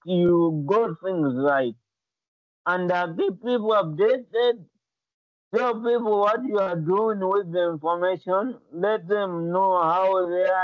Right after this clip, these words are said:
ideas have been used. And the main, uh, make your communica-, uh, recommendation clear.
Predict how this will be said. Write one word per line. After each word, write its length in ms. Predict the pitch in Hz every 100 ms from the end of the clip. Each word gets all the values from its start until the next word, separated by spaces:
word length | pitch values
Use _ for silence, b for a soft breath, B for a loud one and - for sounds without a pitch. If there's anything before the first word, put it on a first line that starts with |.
| 175
ideas 560 | 147 160 185 175 160 143
have 260 | 151 143 135
been 320 | 143 139 143
used. 340 | 147 143 135 - _ _ _ _ _ _ _ _ _ _
And 280 | 170 175 175
the 100 | 185
main, 420 | 185 214 240 226
uh, 280 | 226 226 330 185 _ _ _ _ _ _ _ _ _ _
make 380 | 185 233 233 214
your 340 | 208 214 220
communica-, 600 | 185 196 185 160 214 214 - _
uh, 140 | 165 180 - 170
recommendation 1300 | 185 180 160 196 185 190 220 233 185 196 190 180 147
clear. 500 | 165 170 185 202 -